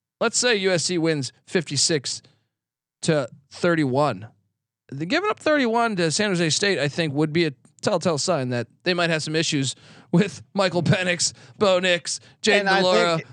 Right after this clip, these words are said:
Speaker 1: Yeah.
Speaker 2: i-, if that comes true, I think that means you're gonna get Caleb Williams for at least three and a half quarters.
Speaker 1: Yeah. Yeah.
Speaker 2: And that's all you need.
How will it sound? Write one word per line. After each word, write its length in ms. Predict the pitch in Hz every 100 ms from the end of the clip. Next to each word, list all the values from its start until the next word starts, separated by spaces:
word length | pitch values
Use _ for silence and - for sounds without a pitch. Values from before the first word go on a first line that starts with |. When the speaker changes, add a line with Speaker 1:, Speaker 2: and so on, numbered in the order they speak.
| -
Speaker 1:
Yeah. 240 | 202 160 123
Speaker 2:
i-, 40 |
if 140 | 180 135
that 220 | 190 180
comes 260 | 185 160
true, 240 | - 180 160
I 40 |
think 200 | 131 143
that 120 | 135
means 200 | 143 139
you're 100 | 120
gonna 220 | 117 135 127
get 200 | 127 101
Caleb 260 | 135 127
Williams 260 | 113 120 110
for 140 | 123
at 60 | 110
least 260 | 113 110 -
three 120 | 110
and 80 | 95
a 40 |
half 200 | 95 92
quarters. 480 | - 87 62 - -
Speaker 1:
Yeah. 280 | - 160 123 - _ _ _
Yeah. 220 | 131 120
Speaker 2:
And 100 | 120
that's 220 | 135 127
all 160 | 139 127
you 140 | 107
need. 300 | 101 90 64